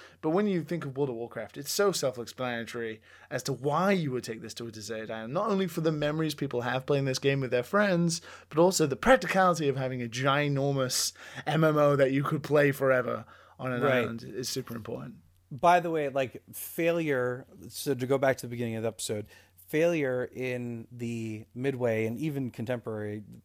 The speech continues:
Speaker 2: when I asked this question, um, saying something that is, like, the flavor of the month game, um, is, uh, is always something that at least the old, the old,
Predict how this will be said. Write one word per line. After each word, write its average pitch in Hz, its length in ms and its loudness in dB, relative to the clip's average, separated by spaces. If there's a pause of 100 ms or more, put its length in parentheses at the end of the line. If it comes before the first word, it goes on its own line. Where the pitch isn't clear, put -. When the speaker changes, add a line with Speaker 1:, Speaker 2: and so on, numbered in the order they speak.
Speaker 2:
when 131 240 -8
I 110 120 -6
asked 117 240 -6
this 104 100 -12
question, 113 500 -4 (420)
um, 110 400 -4
saying 175 640 2
something 147 480 -4
that 120 120 -4
is, 120 200 -6
like, 120 200 -6
the 127 80 -6
flavor 127 540 -6
of 117 140 -6
the 117 80 -8
month 113 360 -10
game, 117 300 -10 (720)
um, 110 600 -8 (460)
is, 123 540 -4
uh, 110 320 -2
is 131 160 -4
always 147 320 0
something 127 540 -4
that 110 360 -2 (320)
at 123 120 -6
least 156 240 0
the 135 140 2
old, 135 380 2 (100)
the 127 140 -2
old, 127 280 2